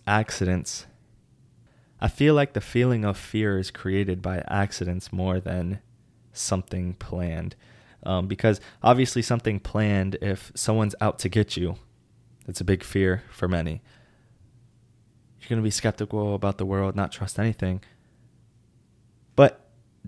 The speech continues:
that's a problem to be solved. That shouldn't be a fear. You, you need to take care of that. Fear should be more so like something happened and or just because you don't like it.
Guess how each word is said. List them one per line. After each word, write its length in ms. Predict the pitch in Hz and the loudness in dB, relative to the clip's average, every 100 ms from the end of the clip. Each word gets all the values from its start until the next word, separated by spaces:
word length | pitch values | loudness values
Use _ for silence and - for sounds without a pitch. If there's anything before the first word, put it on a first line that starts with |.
| - | -4
that's 240 | 139 165 | -2 2
a 40 | 135 | 0
problem 460 | - 147 139 127 | 6 6 8 6
to 80 | 110 | 4
be 120 | 101 | 0
solved. 800 | 92 - - 147 98 - - - - _ _ _ _ _ | 0 0 4 4 4 -4 -12 -18 -20 _ _ _ _ _
That 140 | 131 131 | 4 4
shouldn't 280 | - 143 107 | 4 0 0
be 140 | 113 | 0
a 60 | 87 | 0
fear. 400 | - - 135 95 | -4 0 2 2
You, 540 | 95 107 64 104 113 - | 0 -2 -2 -8 -12 -14
you 260 | 104 107 131 | -8 2 4
need 200 | 143 156 | 6 4
to 60 | 131 | 2
take 260 | - - | 0 0
care 280 | - 151 123 | 6 8 8
of 80 | 90 | 4
that. 400 | 80 82 53 - _ _ _ _ _ _ _ _ | -2 -6 -8 -18 _ _ _ _ _ _ _ _
Fear 640 | - - 165 180 135 127 117 | -20 2 6 8 6 4 2
should 200 | - 117 | 0 0
be 120 | 123 | 0
more 320 | 120 123 123 | 2 2 0
so 240 | 123 123 120 | 0 0 2
like 280 | 113 107 - | 0 -2 -4
something 440 | 120 113 113 110 | -4 -2 -2 2
happened 500 | 120 120 - 123 117 | 4 4 4 2 2
and 300 | - 113 107 | 2 2 2
or 380 | - 110 101 92 - - - - | 2 2 2 -2 -10 -20 -12 2
just 280 | 127 - | 2 4
because 640 | 107 - 127 107 104 - - _ - | 0 8 8 8 6 0 -16 _ -8
you 80 | - | 2
don't 160 | 113 95 | 4 4
like 280 | 104 - | 2 0
it. 120 | - | -6